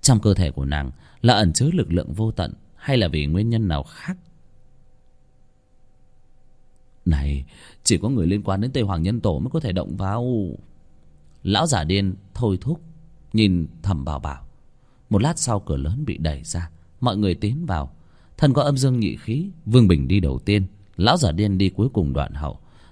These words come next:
Thẩm Bảo Bảo và Trịnh Càn Châu đi giữa. Giờ phút này, bọn họ thân ở trong cung vàng điện ngọc trống trải vô tận, không biết được là yên tĩnh đến mức độ nào. Trong mơ man, cơ hồ có thể thấy được sương mù nhàn nhạt, nhạt đang lượn lờ mông lung.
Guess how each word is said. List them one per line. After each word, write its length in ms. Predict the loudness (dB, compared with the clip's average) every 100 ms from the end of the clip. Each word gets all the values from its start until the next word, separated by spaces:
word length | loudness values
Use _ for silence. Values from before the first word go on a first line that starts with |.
| -2
Thẩm 160 | 0
Bảo 120 | 2 0
Bảo 180 | -2
và 100 | -4
Trịnh 220 | -4 -6 -4
Càn 180 | -4
Châu 200 | -2 -2
đi 140 | -2 -2
giữa. 280 | -2 -6 -8 -18 -20 -20 -20 -8
Giờ 160 | -2 0
phút 180 | 0 -2
này, 160 | -2
bọn 160 | -2 -6
họ 180 | -8 -6
thân 200 | -4 -4
ở 80 |
trong 220 | -4 -6 -4
cung 200 | -4 -4
vàng 260 | -6 -6
điện 180 | -6 -6
ngọc 300 | -6 -8 -8 -16 -20 -8
trống 220 | -4 -2
trải 220 | -2 -6 -6
vô 260 | -4 -4
tận, 220 | -4 -8 -10 -20 -20 -20 -20 -20 -20 -20
không 380 | -14 -2 0 2
biết 180 | 0 -2
được 180 | -6 -8 -20 -2
là 120 | 0
yên 220 | 2 0
tĩnh 280 | 0 -4 -2
đến 180 | -4 -6
mức 80 | -6
độ 180 | -4 -4
nào. 300 | -4 -6 -10 -18 -20 _ -8
Trong 220 | -4 0 0
mơ 120 | 0
man, 260 | 0 -2 -4 -10 -2
cơ 120 | 2
hồ 300 | 2 0 -6
có 120 | -8 -8
thể 160 | -6
thấy 260 | -6 -6 -4
được 180 | -6 -6 -12 -12 -16 -20 -20 -12 2
sương 300 | 8 8 8
mù 140 | 6
nhàn 260 | 4 2 -2
nhạt, 160 | -4
nhạt 60 | -4
đang 140 | 0
lượn 220 | 0 0 0
lờ 240 | -2 -2
mông 300 | 0 0 0
lung. 220 | 0 0